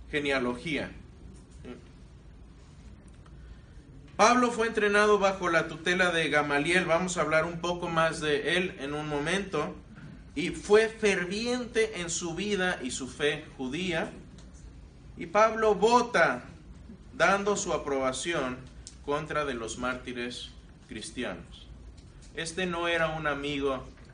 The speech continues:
de los creyentes cristianos, de los primeros creyentes. Veamos un poco más esto de cerca, vamos a hacer un acercamiento a esto.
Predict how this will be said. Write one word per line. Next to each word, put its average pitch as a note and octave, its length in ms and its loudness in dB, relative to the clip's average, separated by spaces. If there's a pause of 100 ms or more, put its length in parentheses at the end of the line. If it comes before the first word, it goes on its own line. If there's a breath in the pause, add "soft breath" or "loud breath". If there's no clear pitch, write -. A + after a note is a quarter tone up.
(460)
de A2 100 -4
los G2+ 400 -8 (520)
creyentes B2+ 580 -4
cristianos, F#2+ 580 -8
de F#2+ 80 -8
los F#2+ 160 -10
primeros A2 540 -8 (200)
creyentes. G2 680 -6 (600 loud breath)
Veamos G#3+ 340 2
un G#3+ 120 -4
poco G3+ 520 2
más E3+ 680 0
esto D3+ 440 -2
de B2 280 -2 (240)
cerca, D3+ 480 2
vamos D3+ 300 0
a - 40 0
hacer D3+ 180 0
un D3+ 100 -4
acercamiento C3 800 -4
a A2 40 0
esto. G2+ 200 -6